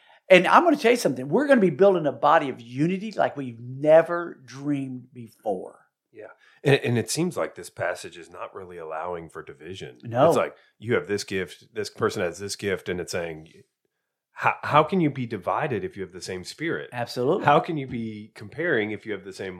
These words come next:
Speaker 1: Yeah.
Speaker 2: Lord?" And so it, it's really a challenge,
Speaker 1: It
Speaker 2: too.
Speaker 1: frees me,
Speaker 2: Yeah.
Speaker 1: right?
Speaker 2: To, to go, let, if that person's really good at that because God gifted them
Speaker 1: Uh-huh.
Speaker 2: that, then let them run in that
Speaker 1: Yep.
Speaker 2: lane because
Speaker 1: Yep.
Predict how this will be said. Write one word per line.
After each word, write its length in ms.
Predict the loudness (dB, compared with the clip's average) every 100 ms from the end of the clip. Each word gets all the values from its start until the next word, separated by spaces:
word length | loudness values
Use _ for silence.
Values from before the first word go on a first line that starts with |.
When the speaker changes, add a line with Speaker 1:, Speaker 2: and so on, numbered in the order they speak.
| -6
Speaker 1:
Yeah. 160 | -2 -2
Speaker 2:
Lord?" 220 | -4 -10
And 180 | -10 -8
so 160 | -6
it, 120 | -8 -10
it's 320 | -20 -20 -8
really 300 | -6 -2 -4
a 60 |
challenge, 760 | -4 -6 -2 2 2 2 -2 2
Speaker 1:
It 80 | 4
Speaker 2:
too. 100 | 8
Speaker 1:
frees 300 | 10 10 8
me, 240 | 2 -4
Speaker 2:
Yeah. 260 | 6 8 10
Speaker 1:
right? 200 | 8 4 -8 _ -6
Speaker 2:
To, 80 | -2
to 120 | 4
go, 440 | 8 8 6 -2 _ _ _ _ _ -4
let, 320 | -2 -2 -4 _ -6
if 160 | 2
that 160 | 4 8
person's 320 | 10 10 10
really 200 | 10 8
good 200 | 8 8
at 100 | 8
that 400 | 8 8 6 2
because 240 | 0 2 6
God 300 | 6 6 4
gifted 340 | 2 4 4
them 180 | 4 4
Speaker 1:
Uh-huh. 200 | 2 2
Speaker 2:
that, 60 | 4
then 260 | 4 4
let 240 | 2 6 8
them 180 | 8
run 160 | 10 8
in 120 | 6
that 140 | 2 0
Speaker 1:
Yep. 60 |
Speaker 2:
lane 320 | 0 0 0
because 380 | -2 -4 -4 -2
Speaker 1:
Yep. 200 | -4 -6